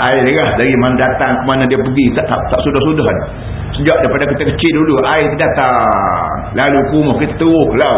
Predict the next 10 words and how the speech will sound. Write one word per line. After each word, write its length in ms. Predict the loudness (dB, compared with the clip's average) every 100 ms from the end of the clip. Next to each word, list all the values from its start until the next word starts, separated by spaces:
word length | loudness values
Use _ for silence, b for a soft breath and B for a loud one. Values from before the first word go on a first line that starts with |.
| 2
lepas 140 | 0 0
mari 220 | 2 2
lagi 200 | 2 2
hal 80 | 2
lain. 260 | 0 -2 -4 -8 -10 B B B B B B -2
Sedekah 280 | 0 0 2 2
jariah 260 | 2 2 2
juga 80 | 2 2
begitu. 240 | 0 0 -2 -2 -4 -4 -4 -2
Sedekah 260 | 0 2